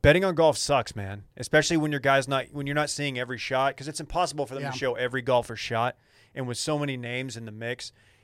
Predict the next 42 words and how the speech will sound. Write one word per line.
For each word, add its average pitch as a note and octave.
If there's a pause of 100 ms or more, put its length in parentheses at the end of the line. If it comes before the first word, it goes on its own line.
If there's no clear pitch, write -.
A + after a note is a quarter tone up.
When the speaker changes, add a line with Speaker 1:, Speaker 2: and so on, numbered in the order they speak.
(260)
Speaker 1:
you A#2+
know, G2+
the A2
star D#3+
power A2+
was G2
there. A2 (640)
Uh, A#2
so, C3+
like, B2+
I'm, C#3 (120)
I'm, C#3+
like, D3
trying D3
to B2
follow C3+
it B2
on A#2
the, G#2+
uh, G2+
P C#3
G B2
A A2+
Championship A#2+
app, A#2
the -
shot A#2
tracker A2+
thing. A2 (560)
It G3
just G3+
wasn't. F3
I F#3+
may G#3
not F3
bet D3
another B2+
major. A2 (180)
Speaker 2:
Did D#3+
you E3
have C#3+
a, C3+